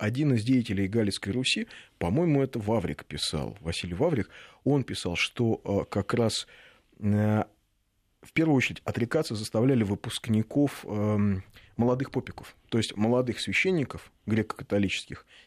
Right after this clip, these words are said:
их заставляли отрекаться, что «я не буду называть себя русским, а отныне навсегда буду называть себя украинцем». Это происходило в конце девятнадцатого века. А к началу двадцатого, там, лет через десять-пятнадцать, вот они уже сформировали, а,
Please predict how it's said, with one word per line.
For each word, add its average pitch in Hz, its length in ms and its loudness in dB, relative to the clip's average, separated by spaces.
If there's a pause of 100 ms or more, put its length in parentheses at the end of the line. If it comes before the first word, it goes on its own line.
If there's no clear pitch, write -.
их 110 140 0
заставляли 98 500 0
отрекаться, 110 580 -2
что - 360 -2
«я 113 260 0
не 107 140 0
буду 101 220 -4
называть 95 360 0
себя 90 260 -4
русским, 151 460 0
а 101 120 0
отныне 101 280 2
навсегда 98 380 -2
буду 127 180 -4
называть 104 300 -2
себя 101 140 -4
украинцем». 90 540 -4 (340)
Это - 120 -16
происходило 113 400 0
в 98 60 -4
конце 101 260 -2
девятнадцатого 95 520 -6
века. - 200 -12
А - 80 -2
к 123 80 0
началу 170 380 0
двадцатого, 156 600 -4
там, 90 180 -6
лет 107 120 0
через 113 280 -2
десять-пятнадцать, 107 840 -4 (280)
вот - 140 -14
они 180 120 -6
уже 165 160 -2
сформировали, 117 640 0 (420)
а, 95 340 0